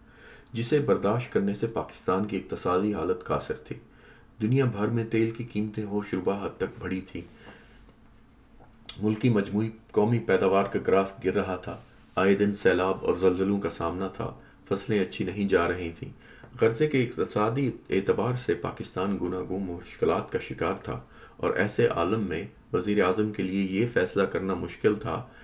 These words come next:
कि वो तीन सौ मिलियन डॉलर के इस सफ़ेद हाथी को ख़रीद सकें या उसकी ख़रीदारी के इस मुआहदे से मुनकिर हो सकें, जिसके लिए उन्होंने तीन साल तक मुज़ाकरात किए थे और पाकिस्तान से फ्रांस जाने वाली मुख्तलिफ मुज़ाकराती टीमों के दौरों पर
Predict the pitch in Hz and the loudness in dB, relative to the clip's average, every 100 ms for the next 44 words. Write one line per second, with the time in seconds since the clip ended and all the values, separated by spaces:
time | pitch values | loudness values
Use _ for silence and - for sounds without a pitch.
0 | - - 95 92 - 113 120 117 98 98 | -14 0 2 2 0 0 0 2 2 2
1 | 98 95 87 92 - - - - - 92 | 2 2 2 2 2 0 0 -2 0 0
2 | - 82 82 - 104 98 - 85 90 - | 0 -2 -4 -4 -6 -4 0 0 0 -2
3 | - 101 101 87 90 - 98 87 87 85 | -2 0 2 0 -2 -4 -2 0 0 0
4 | 82 87 82 82 - 82 80 92 92 92 | 0 0 -2 -2 -4 -4 -4 -4 -4 -2
5 | 92 127 135 117 - - - 71 - - | 0 0 0 -2 -4 -10 -8 -8 -10 -18
6 | - - - - 117 110 101 101 107 101 | -20 -18 -14 -4 0 4 4 4 0 0
7 | 98 101 - 90 92 98 - 85 87 - | 0 0 0 -2 0 -4 -4 -2 -2 0
8 | 85 101 - - - - - - - - | -2 -2 -6 -8 -8 -8 -12 -12 -18 -20
9 | - - - - - 101 104 - 123 104 | -20 -20 -20 -10 -8 0 0 0 -2 2
10 | 110 127 117 - 92 104 - 87 90 82 | 2 2 -2 -2 0 0 0 -2 -2 -2
11 | 76 - - - - 110 123 - 95 82 | -4 -4 -6 -4 0 0 0 -2 -2 -2
12 | 85 87 92 123 - 90 98 95 - 80 | 0 -2 -2 -6 -6 -4 0 0 2 2
13 | 85 90 82 - | 2 -2 -4 -4